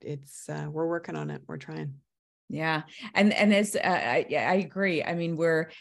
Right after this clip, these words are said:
Speaker 2: um, as a maturing population, I, you know, I, I, I, I think I get a little bit more nervous about needing the healthcare system. I haven't up to this point, but knowing that as we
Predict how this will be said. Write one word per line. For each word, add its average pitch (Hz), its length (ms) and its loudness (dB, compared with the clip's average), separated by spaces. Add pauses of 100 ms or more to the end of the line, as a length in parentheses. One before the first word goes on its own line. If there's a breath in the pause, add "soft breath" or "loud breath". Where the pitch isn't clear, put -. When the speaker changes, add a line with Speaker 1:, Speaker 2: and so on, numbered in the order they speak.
(220 loud breath)
Speaker 2:
um, 156 340 2
as 165 220 0
a 165 40 6
maturing 180 920 -2
population, 180 1000 0
I, 156 120 0
you 151 320 0
know, 151 120 2
I, 151 60 2
I, 151 340 0
I, 160 220 -4
I 170 60 -4
think 180 180 -2
I 165 80 0
get 160 140 -2
a 156 40 -2
little 156 160 -4
bit 147 200 -2
more 151 200 0
nervous 156 540 0
about 151 260 0
needing 156 360 -2
the 151 60 -4
healthcare 151 460 -4
system. 151 520 -4 (320 loud breath)
I 185 60 -4
haven't 170 360 0
up 147 200 -2
to 180 100 0
this 156 240 -2
point, 226 480 -2 (300 loud breath)
but 160 140 2
knowing 165 460 2
that 151 320 2
as 156 220 -2
we 156 100 -2